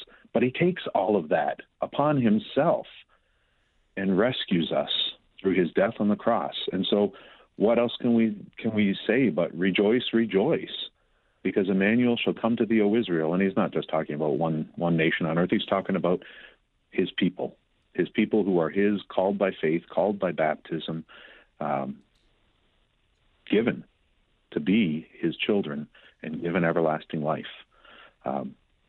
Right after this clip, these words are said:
the, the, the antiphons that you, you know, you can read if you have a hymnal at home, or, or, you know, borrow one from your church or buy one, even better.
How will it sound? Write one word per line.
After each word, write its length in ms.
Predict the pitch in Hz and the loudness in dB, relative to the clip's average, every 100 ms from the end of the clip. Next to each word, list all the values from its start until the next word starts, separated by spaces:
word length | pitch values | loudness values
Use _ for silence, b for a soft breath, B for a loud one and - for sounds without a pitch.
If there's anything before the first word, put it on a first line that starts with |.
| _ _ _ _ _ _ _ | _ _ _ _ _ _ _
the, 220 | 101 92 | 0 2
the, 200 | 76 90 | 2 0
the 180 | 87 104 | 2 2
antiphons 580 | 117 117 107 107 107 101 | 2 0 0 2 2 2
that 120 | 90 | 0
you, 100 | 85 | 0
you 200 | 92 98 | 0 0
know, 80 | 87 | 2
you 140 | 87 | 2
can 140 | 85 85 | 2 2
read 180 | 101 107 | 2 2
if 120 | - | 0
you 60 | |
have 220 | - 95 113 | -2 0 0
a 60 | |
hymnal 340 | 104 113 110 98 | 2 2 2 0
at 80 | |
home, 360 | - 98 120 110 | -2 0 0 0
or, 340 | 80 78 82 | 0 0 0
or, 120 | 82 65 | 0 -2
you 120 | 87 | -8
know, 80 | 80 | -4
borrow 340 | 85 87 101 | 0 2 2
one 220 | 104 104 - | 2 0 -2
from 120 | 87 | -4
your 120 | 78 | -4
church 280 | - 101 - | 0 -2 0
or 100 | 82 | -2
buy 220 | 67 92 | 2 2
one, 240 | 127 73 76 | 0 -2 -8
even 220 | 76 73 | -8 -2
better. 320 | 113 139 | 0 0